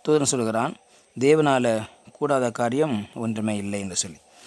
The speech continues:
"இது எப்படி ஆகும், எப்படி ஆகும்?" என்ற வார்த்தைக்கு ஒரே பதில், "தேவனால எல்லாம் கூடும்." தேவனால ஆகாத காரியம் என்று ஒன்றுமே இல்லை. அவரெல்லாம் கூடும்.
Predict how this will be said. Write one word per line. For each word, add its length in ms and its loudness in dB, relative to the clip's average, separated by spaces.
"இது 120 -4
எப்படி 320 0
ஆகும், 500 0
எப்படி 300 -6
ஆகும்?" 300 -2
என்ற 220 -4
வார்த்தைக்கு 460 -2
ஒரே 220 0
பதில், 360 0
"தேவனால 580 -2
எல்லாம் 340 -8
கூடும்." 280 -18
தேவனால 540 -2
ஆகாத 400 -4
காரியம் 340 -4
என்று 220 -4
ஒன்றுமே 360 0
இல்லை. 300 -2
அவரெல்லாம் 440 4
கூடும். 280 2